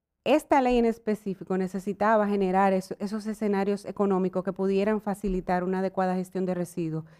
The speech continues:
Y tú mencionabas algo muy importante, no es solamente que va a recibir, va a pagar.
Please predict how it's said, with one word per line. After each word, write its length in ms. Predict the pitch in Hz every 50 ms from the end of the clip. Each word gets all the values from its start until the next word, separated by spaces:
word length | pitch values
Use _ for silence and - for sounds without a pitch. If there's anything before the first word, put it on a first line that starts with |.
| _ _ _ _
Y 140 | - - 233
tú 140 | - 269 285
mencionabas 440 | 311 311 285 - 262 254 254 247 240
algo 180 | 240 233 208 214
muy 140 | 214 214 208
importante, 600 | 208 202 190 175 175 - 208 208 185 180 - 180
no 120 | 202 202
es 80 | 214 208
solamente 500 | - 262 269 247 240 247 269 269 285 262
que 120 | - 240
va 240 | 214 214 214 208 208 208
a 40 |
recibir, 500 | 202 202 190 - - 190 185 185 175 160
va 80 | 170 185
a 60 | 185
pagar. 440 | - 233 220 208 233 226 180 165 -